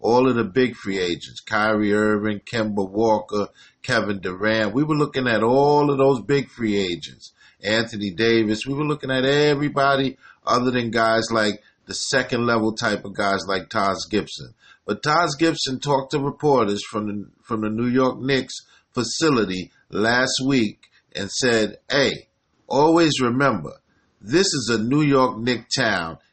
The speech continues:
and it'll always be a New York Knick town." Now, it ruffled a lot of people's feathers because I tell you what, right now, Brooklyn, a lot of people believe that the Brooklyn Nets have the advantage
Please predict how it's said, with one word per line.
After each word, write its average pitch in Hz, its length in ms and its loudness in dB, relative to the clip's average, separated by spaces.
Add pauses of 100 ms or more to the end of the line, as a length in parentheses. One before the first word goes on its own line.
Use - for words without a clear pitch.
and 110 160 -2
it'll 117 280 4
always 139 460 4
be 110 180 2
a 101 60 2
New 104 200 -2
York 98 280 0
Knick 90 340 -10
town." 87 360 -6 (520)
Now, 175 280 2
it 156 80 2
ruffled 220 340 0
a 165 60 4
lot 147 280 4
of 139 120 -4
people's 139 420 -2
feathers 131 560 -2 (240)
because 120 320 0
I 117 180 0
tell 151 160 0
you 135 160 4
what, 135 240 2
right 123 300 0
now, 131 440 0 (220)
Brooklyn, 117 640 0 (160)
a 101 120 -2
lot 135 240 2
of 147 100 -4
people 123 240 -2
believe 120 460 0
that 107 160 -2
the 104 80 -2
Brooklyn 117 480 -2
Nets 139 280 -2
have 127 280 -2
the 101 120 -2
advantage 107 840 -4